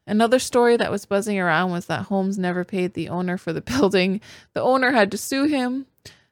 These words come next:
but she didn't actually receive her money.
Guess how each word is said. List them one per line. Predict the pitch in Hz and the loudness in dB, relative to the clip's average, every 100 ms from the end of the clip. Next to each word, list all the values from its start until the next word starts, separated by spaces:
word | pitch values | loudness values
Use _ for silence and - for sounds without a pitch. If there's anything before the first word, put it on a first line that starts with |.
| _ - | _ 0
but | 214 | 2
she | - 240 | 2 -2
didn't | 233 214 | -2 0
actually | 165 202 - 185 | 0 -2 -6 -6
receive | 180 180 - 175 175 | -6 -8 -6 -6 -4
her | 170 | -6
money. | 160 165 170 170 196 | -4 -4 -2 -4 -6